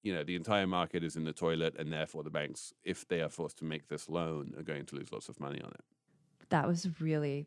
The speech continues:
Speaker 2: the nerdiest I've ever gotten on this show, I have to say.
Speaker 1: <laughs>
Speaker 2: <laughs> Bigger
Speaker 1: No, it's
Speaker 2: picture,
Speaker 1: good.
Speaker 2: though.
Speaker 1: Nerd is
Speaker 2: Okay.
Speaker 1: good.
Speaker 2: Nerd is good. But bigger picture, I mean, to go back to where we were at the beginning, like, who cares?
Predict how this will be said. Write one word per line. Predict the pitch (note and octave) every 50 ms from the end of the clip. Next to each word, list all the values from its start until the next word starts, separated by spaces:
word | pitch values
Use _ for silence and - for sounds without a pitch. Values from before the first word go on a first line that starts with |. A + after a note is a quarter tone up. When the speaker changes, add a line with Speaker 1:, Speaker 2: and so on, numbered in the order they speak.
| -
Speaker 2:
the | D#3+ D#3
nerdiest | D3+ D3 C#3+ C#3+ C#3+ C3 B2+ C#3 - -
I've | C#3+ C#3 C#3+
ever | C3+ D3 C#3+ C#3
gotten | - C#3+ - - D3 C#3+
on | C#3+ C#3+
this | D3 C#3+ C#3+
show, | - - D3 D3+ D#3+
I | D3 C#3+
have | C#3 C#3+ - -
to | - D#3+
say. | - - D3+ D3 D#3+ D#3+ E3+ E3+
Speaker 1:
<laughs> | - - - - - - - - C4+ C4 - - - C#4 - - - C4+ - G#3 F#3+ E3+ - - - - A#3+ A3 - - A#3+ - - - - A3 - -
Speaker 2:
<laughs> | -
Bigger | - D4+ E4 A#4
Speaker 1:
No, | A#4+
it's | G4 F4+
Speaker 2:
picture, | C#4 B3 - - B3 A#3
Speaker 1:
good. |
Speaker 2:
though. | A#3 A3 G#3+ G#3 G#3+ A3 G#3+ -
Speaker 1:
Nerd | - D3+ G3+ D4+ E4 E4+
is | D4 B3+
Speaker 2:
Okay. | - F4 G4+
Speaker 1:
good. | A4 F4+ G4 G4+ - _ _ _ _ _ - - D#4+
Speaker 2:
Nerd | E4+ D4+ G#4 A#4
is | A#4+ -
good. | - - G3 F#3 F#3 G3+ G#3+ -
But | C#4 C4+ -
bigger | - F4+ G4 A#4 G#4+ -
picture, | C4 A3 G#3+ - - G#3 G3 F#3+ F#3+ F#3+ - - -
I | A3
mean, | A3 A3+ A3+ A3+ A3+ A3 A3 A3 - - - - - - - _ _ -
to | - B3 G#3+
go | A3+ A3
back | G3+ G#3+ G#3+ G#3+
to | - G#3
where | G3+ G3
we | G3+ G3
were | F#3+ F#3
at | F3+ F3+
the | - E3+
beginning, | F3 E3 F#3+ F#3 F3+ E3 D#3+
like, | D#3+ D3+ D#3 - - _ _ _ _ _ _ _ _ _
who | - - - - A3+ G#3 -
cares? | - - - - - - - - - -